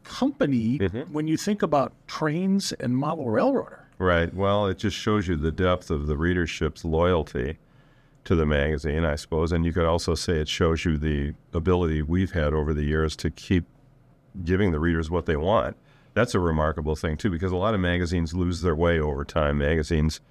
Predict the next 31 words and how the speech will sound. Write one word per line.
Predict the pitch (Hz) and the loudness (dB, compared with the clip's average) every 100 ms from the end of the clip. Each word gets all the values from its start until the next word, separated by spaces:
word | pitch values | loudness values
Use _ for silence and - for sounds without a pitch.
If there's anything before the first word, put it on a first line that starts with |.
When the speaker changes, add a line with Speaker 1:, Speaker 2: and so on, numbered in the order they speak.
| _ _ _ _ _ | _ _ _ _ _
Speaker 2:
change | - 87 87 | 0 2 2
their | 87 73 | 0 0
design, | 80 90 85 85 87 85 | 0 0 0 2 0 0
change | 87 80 80 | -2 -2 -2
their | 78 | 0
mission, | 85 90 - 85 82 | 2 0 0 0 0
change | - 80 80 80 | 0 0 0 -2
their | 67 | -4
approach. | 69 - 90 87 - - _ _ _ _ - | -2 2 2 2 -2 -12 _ _ _ _ 0
And | 85 87 - | 2 2 -2
it's | - - | -6 0
not | 101 95 | 2 2
that | - | -4
Trains | - 98 85 82 | -2 -2 0 0
hasn't | 90 80 76 | -2 -4 -6
changed | - 123 127 80 | 0 0 2 -2
its | - | -4
approach | 71 - 76 - | -4 -2 -2 0
over | 82 76 | 0 2
the | 76 | 0
years, | 71 78 | 0 -2
but | 82 80 | -2 -2
never | 98 101 85 | 0 0 0
so | - 87 78 76 - _ _ _ | 0 0 0 -2 -8 _ _ _
dramatically | 101 85 82 92 85 82 78 | -2 0 2 0 0 -2 0
that | 73 | -2
it | 78 | -2
lost | 76 73 78 - 73 | 0 0 0 -2 -4
our | 65 | -2
core | - 87 69 | 0 2 2
audience. | 69 85 50 - - | 0 -2 -4 -8 -12